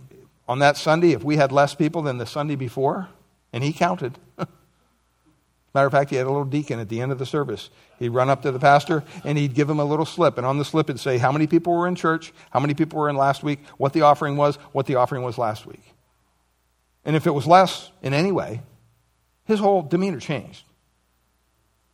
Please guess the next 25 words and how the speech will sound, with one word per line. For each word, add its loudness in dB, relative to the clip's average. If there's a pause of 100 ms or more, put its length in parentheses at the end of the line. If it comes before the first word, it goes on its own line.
(140)
I -2
mean, 4
you 4
would 0
literally 4
meet 2
him 2
at -2
the 0
door, -4 (1040)
shake 2
his 0
hand, -6 (680)
and -6
say -2
something -4
like, -2 (260)
"Well, 4 (160)
you -4
know, 2
we'll -2
see -4
you 2
Wednesday 0
night." 0